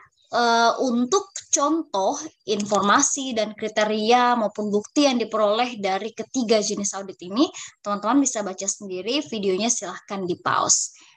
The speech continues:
Saya lanjutkan. Ini adalah sekilas tahapan audit atas laporan keuangan. Yang pertama ada pra-perikatan, risk assessment, pengujian, dan penyelesaian.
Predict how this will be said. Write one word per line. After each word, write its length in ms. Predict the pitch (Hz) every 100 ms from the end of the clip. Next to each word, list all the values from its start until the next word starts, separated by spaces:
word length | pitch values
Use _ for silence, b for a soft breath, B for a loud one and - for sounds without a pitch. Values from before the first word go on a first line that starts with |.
| _
Saya 360 | - 208 196
lanjutkan. 520 | 196 190 - - 196 370 - _ _ _ _ _ _ _ _ _
Ini 480 | 226 233 269 302 311 -
adalah 320 | 208 202 233
sekilas 800 | 247 254 - 247 240 269 277 -
tahapan 560 | 233 226 220 - 220 -
audit 400 | 220 208 247 269 - -
atas 400 | 196 - 208 -
laporan 480 | 196 202 208 202 202
keuangan. 800 | - 214 202 180 170 180 277 403 B B B _ _ _ _
Yang 320 | 226 226 220
pertama 480 | 240 - 254 339 262
ada 240 | 233 226 226
pra-perikatan, 1120 | - 226 233 220 202 208 196 247 277 302 294
risk 400 | 233 226 226 -
assessment, 720 | - - 208 - 247 294 302 294
pengujian, 640 | 226 214 208 190 226 233
dan 160 | 208 208
penyelesaian. 720 | 202 165 190 190 156 139